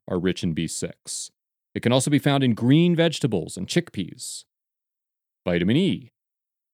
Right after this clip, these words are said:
Nuts, seeds, and spinach are rich in vitamin E, which is a powerful antioxidant that helps the body fight off infections.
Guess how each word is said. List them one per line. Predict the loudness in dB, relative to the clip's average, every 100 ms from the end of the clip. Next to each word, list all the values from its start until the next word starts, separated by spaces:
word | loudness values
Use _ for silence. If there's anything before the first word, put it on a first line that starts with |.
| 0
Nuts, | 2 2 0 -10
seeds, | -8 2 4 4
and | 2
spinach | 2 2 2 2 0 -12 -4
are | -2
rich | 2 2 2 0
in | 0
vitamin | 0 0 -4
E, | -6 -10 -12 -6
which | 0
is | 2
a | 0
powerful | -4 -2 2 2 2 0 -2
antioxidant | -4 -2 0 0 -4 -8 -4
that | 0
helps | 0 0
the | -2
body | 0 0
fight | -2 -2
off | -2
infections. | -4 -4 -4 -6 -18 -16 -16 -16